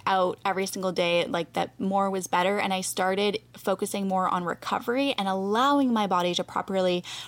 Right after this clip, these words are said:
rest and recover in between my workouts, which meant that I w-, I stopped jogging every single day, because you really need to allow enough recovery for your body to effectively build muscle and repair and recover and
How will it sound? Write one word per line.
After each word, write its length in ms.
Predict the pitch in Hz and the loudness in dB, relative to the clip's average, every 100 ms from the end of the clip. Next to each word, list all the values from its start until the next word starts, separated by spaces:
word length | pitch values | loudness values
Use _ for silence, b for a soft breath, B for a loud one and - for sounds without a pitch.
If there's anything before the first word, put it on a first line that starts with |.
| B | B
rest 580 | 202 180 190 190 208 - | -8 -2 0 0 0 -4
and 100 | 196 | -4
recover 480 | 196 180 208 202 196 | -4 -4 -2 0 0
in 220 | - 190 | 0 -2
between 240 | 185 - 190 | -4 -6 -6
my 120 | 180 | -4
workouts, 520 | 170 175 226 233 233 | -2 -2 0 0 0
which 180 | 190 - | -4 0
meant 220 | 190 185 | -2 0
that 180 | 185 180 | -2 0
I 80 | 180 | -2
w-, 400 | 175 170 175 190 190 | -4 -4 -2 0 0
I 60 | |
stopped 560 | 185 - - 226 - - | -4 -6 0 0 0 -2
jogging 420 | 202 196 185 180 | 0 0 0 -2
every 220 | 175 180 | -2 -4
single 320 | 180 180 - | -4 -2 -2
day, 320 | - 165 - - B B | 0 0 -2 -6 B B
because 320 | - 185 202 190 | -2 -2 0 0
you 100 | 196 | 0
really 300 | 208 202 202 | 2 2 2
need 180 | 196 | -2
to 120 | - 196 | -2 -2
allow 300 | 185 175 175 | 2 2 0
enough 340 | 180 175 - | 0 -2 -4
recovery 460 | 180 - 170 175 175 | -6 -2 -2 0 -2
for 120 | 190 | -4
your 140 | 175 | -4
body 340 | 170 170 170 170 | 0 -2 -2 -4
to 460 | - 185 175 170 B B B B | -6 -4 -4 -4 B B B B
effectively 500 | 196 190 - 190 185 | -2 -2 -2 0 -2
build 320 | 165 240 247 | 0 2 2
muscle 680 | 240 240 - 233 226 226 226 - | 2 0 0 2 2 2 2 0
and 480 | 190 180 175 175 165 | 0 0 -2 -2 -2
repair 600 | 175 175 - 226 220 214 | -2 -4 -2 0 0 0
and 160 | 190 | -2
recover 640 | 165 - - 214 214 214 214 | -4 -6 -2 -2 0 0 0
and 180 | 185 | -2